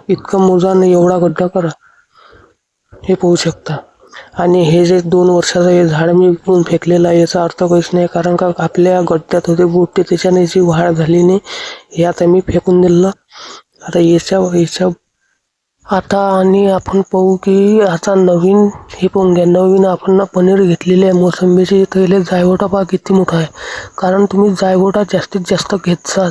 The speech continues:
जायवटा जास्त राहिला तर झाड लवकर लागते, नाही तर लागणार नाही. नाही, ह्या डोळा पाहून घ्या किती मोठा आहे. हे पनीर आहे सातपुडी वारम, वारमचा डोळा पाहून घ्या किती मस्त आहे. आणि लावायचं असेल झाड तर पहिले बारीक माती टाका,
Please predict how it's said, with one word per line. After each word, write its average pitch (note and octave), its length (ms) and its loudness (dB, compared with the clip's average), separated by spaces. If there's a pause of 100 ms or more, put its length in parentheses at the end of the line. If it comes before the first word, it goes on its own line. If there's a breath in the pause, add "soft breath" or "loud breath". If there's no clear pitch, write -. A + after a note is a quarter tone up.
जायवटा F#3+ 520 0
जास्त F3+ 320 -4
राहिला F#3 300 0
तर F#3 160 0
झाड E3+ 240 0
लवकर F3+ 360 0
लागते, F3+ 320 0
नाही F3+ 180 2
तर F#3 60 2
लागणार F3 360 0
नाही. F#3 140 2
नाही, F3 280 0
ह्या F#3 160 0
डोळा F3+ 300 0
पाहून F#3 240 0
घ्या F#3 120 2
किती G3 180 -4
मोठा F#3 320 0
आहे. E3+ 140 -2 (640 loud breath)
हे F#3+ 200 -2
पनीर F#3 440 0
आहे F#3 300 2 (360)
सातपुडी F#3 460 -2
वारम, F3 440 0
वारमचा F#3 1300 -4
डोळा F3 300 0
पाहून F3+ 260 0
घ्या F3+ 100 2
किती F#3 200 -4
मस्त F3 360 0
आहे. D#3+ 120 -2
आणि F3 440 0
लावायचं F3 440 0
असेल F3+ 280 -2
झाड E3+ 300 0 (540 loud breath)
तर F#3 60 0 (120)
पहिले F3+ 280 2
बारीक F3 340 -2
माती F#3 260 0
टाका, F3+ 320 -4